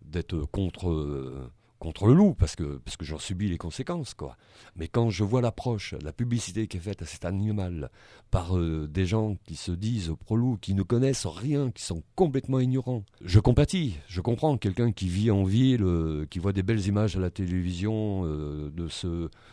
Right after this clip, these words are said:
ce soi-disant fabuleux animal, euh,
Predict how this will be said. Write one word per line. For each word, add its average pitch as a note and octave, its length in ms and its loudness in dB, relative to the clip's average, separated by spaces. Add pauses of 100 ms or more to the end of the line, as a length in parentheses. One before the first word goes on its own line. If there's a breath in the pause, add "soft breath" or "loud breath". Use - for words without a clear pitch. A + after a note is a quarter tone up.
(140 soft breath)
ce D#2 540 -4
soi-disant G2+ 580 2
fabuleux F#2+ 460 2
animal, F#2 520 0 (380 soft breath)
euh, C2+ 460 -8